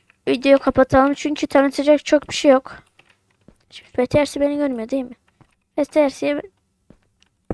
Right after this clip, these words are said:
Lan! Adam kuralları çiğniyor. Fethi Ersi.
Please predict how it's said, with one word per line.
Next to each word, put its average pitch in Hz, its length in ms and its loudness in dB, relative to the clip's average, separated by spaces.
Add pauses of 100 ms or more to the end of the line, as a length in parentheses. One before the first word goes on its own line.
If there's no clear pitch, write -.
(880)
Lan! 453 360 8 (540)
Adam 359 360 10
kuralları 453 480 8
çiğniyor. 392 640 8 (3250)
Fethi 294 340 0
Ersi. 262 760 0